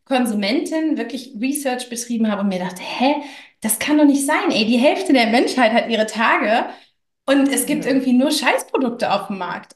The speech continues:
Speaker 1: Und halt wirklich mit allem, was dazugehört, mit, mit den Chemikalien, mit der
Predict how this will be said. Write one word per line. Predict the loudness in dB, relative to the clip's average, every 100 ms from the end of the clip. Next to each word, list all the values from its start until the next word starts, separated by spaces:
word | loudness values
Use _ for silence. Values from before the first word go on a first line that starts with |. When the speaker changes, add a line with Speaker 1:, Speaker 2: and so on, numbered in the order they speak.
| -6
Speaker 1:
Und | -4 -2 0
halt | 0 0
wirklich | -4 -4 -4
mit | -4
allem, | -4 -4 -4
was | -4 -4
dazugehört, | -6 -8 -6 -2 0 2 0 -2
mit, | -4 -4 -2
mit | -2 -2
den |
Chemikalien, | -4 -2 -2 -2 -2 0 2 2 2
mit | 2 0
der | 0 0